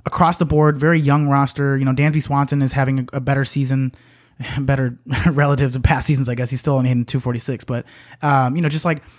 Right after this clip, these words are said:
the, the, the guys that they have on their roster are really, um, they're just sparking hope in an Atlanta franchise that has been going through pretty severe, um,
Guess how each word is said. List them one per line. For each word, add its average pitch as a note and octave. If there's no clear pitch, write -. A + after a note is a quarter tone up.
the, D#3+
the, E3
the D#3+
guys F#3+
that A#3+
they A3
have F3+
on E3
their C#3+
roster C3
are B2+
really, C3+
um, B2
they're D#3+
just G3
sparking F3
hope D#3+
in C3+
an C3
Atlanta C3+
franchise C#3
that A#2+
has B2
been B2+
going C3
through B2+
pretty B3
severe, C#3+
um, B2